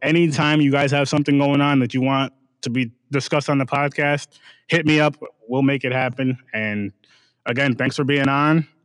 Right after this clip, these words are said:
I can't wait for you guys to be on again. I can't wait to see this freaking movie. And Rob, Christian, Michael, and Henry, I'm gonna make a video right once this podcast is over. This is a call out for you guys to get a poster, a signed poster.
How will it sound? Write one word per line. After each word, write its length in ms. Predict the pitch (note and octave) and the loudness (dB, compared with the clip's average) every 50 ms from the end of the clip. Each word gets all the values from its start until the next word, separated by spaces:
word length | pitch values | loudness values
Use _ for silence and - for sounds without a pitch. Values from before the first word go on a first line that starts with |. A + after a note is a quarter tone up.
| _ _ _ _ _ _ _ _ - - | _ _ _ _ _ _ _ _ -10 -8
I 60 | A#2+ | -6
can't 200 | - D3 D3+ D3+ C3 C3 | -2 -2 -2 0 0 0
wait 220 | C3+ C#3 C#3+ B2+ | -2 -2 -4 -2
for 100 | - D3 | 0 2
you 100 | C#3+ C#3+ | 2 2
guys 200 | C3+ C#3+ C#3+ C3+ | 2 2 0 0
to 60 | C#3 | -2
be 120 | C3+ C#3+ C#3 | -2 0 0
on 100 | C#3+ D3 | 0 0
again. 220 | D3 D3 C#3+ B2 | 0 0 -2 -2
I 40 | A2 | -4
can't 420 | - - C#3+ C#3 C3+ A#2 A#2 A2+ B2+ | -4 -4 -4 -4 -4 -6 -6 -4 -4
wait 220 | C#3+ D#3+ D3 - | -4 -4 -4 -8
to 60 | C#3 | -12
see 160 | - - C#3+ | -6 -4 -4
this 260 | B2+ B2+ B2+ - - _ _ _ _ _ | -2 -2 -4 -6 -8 _ _ _ _ _
freaking 240 | - - - - C3+ | -4 -4 -2 0 2
movie. 480 | B2+ C3+ C#3+ D3 D3 D3 D3+ D3+ - - | 2 2 2 2 2 2 2 0 0 -2
And 340 | A#2+ A#2+ A#2 A2 G#2+ G#2 G#2 | -4 -4 -4 -4 -6 -6 -6
Rob, 400 | A#2+ C3 C#3 D3 D3+ D#3 D3+ C#3+ _ _ _ _ _ - | -2 0 0 2 2 0 0 -4 _ _ _ _ _ -8
Christian, 540 | - - D3+ D3 - - D#3 D3+ D#3 D3 C#3+ - | -2 0 0 0 0 0 2 2 2 0 -2 -2
Michael, 480 | C3 C3+ C#3+ D3+ D3+ C#3+ D#3+ D#3 D3+ B2+ | -2 0 2 2 2 2 0 -2 -2 -2
and 160 | B2+ B2 A#2 | -4 -2 0
Henry, 360 | D3 D3 D3 D#3 D#3+ D#3 D3+ - _ _ _ _ _ _ _ _ _ - | 0 2 2 2 2 0 -2 -4 _ _ _ _ _ _ _ _ _ -2
I'm 100 | C3 B2+ | -2 0
gonna 200 | B2+ D3+ F3+ F#3 | 2 2 4 4
make 160 | F#3+ F#3 D#3+ | 2 2 2
a 60 | D#3+ | 0
video 340 | C#3 D#3 E3+ D#3+ D3 B2+ A#2+ | 0 2 0 2 2 0 0
right 160 | A2 A#2 C3 C#3+ | 0 0 0 0
once 160 | C#3+ C#3+ - | 0 -2 -2
this 120 | C#3+ B2+ | -4 -6
podcast 460 | - D3 C#3 C3+ E3 - C#3 C3 - | -2 -2 -2 -2 -2 -2 -4 -4 -2
is 80 | B2+ B2 | -2 -2
over. 260 | C3+ C#3 C#3 C3+ C#3 | 0 0 0 0 -2
This 140 | B2+ B2 B2+ | -2 0 -2
is 100 | C3+ B2+ | -2 -2
a 60 | C3 | -2
call 340 | - - D#3 D3 C#3+ C#3+ C3+ | -2 -2 -2 0 2 2 0
out 260 | C3 B2+ C3 C3+ - _ _ _ _ _ - | 0 0 -2 -4 -4 _ _ _ _ _ -8
for 120 | - A#2+ A#2+ | -4 -2 0
you 80 | B2+ B2 | 0 0
guys 180 | C3+ B2 B2 | 0 -2 -2
to 60 | C3+ | -2
get 120 | B2 C3 B2 | -4 -4 -4
a 60 | A#2+ | -4
poster, 520 | - C3+ B2+ B2 A2+ - B2+ A#2+ B2 A#2 A2+ A2+ | -2 -2 -2 -2 -4 -4 -6 -6 -6 -6 -6 -8
a 40 | A2+ | -8
signed 420 | - - C3+ B2+ B2+ B2 A#2+ G#2+ | -6 -4 -4 -2 -2 -2 -4 -4
poster. 440 | - A#2+ A#2 A2+ - - A#2 A2+ | -4 -4 -6 -6 -6 -6 -6 -6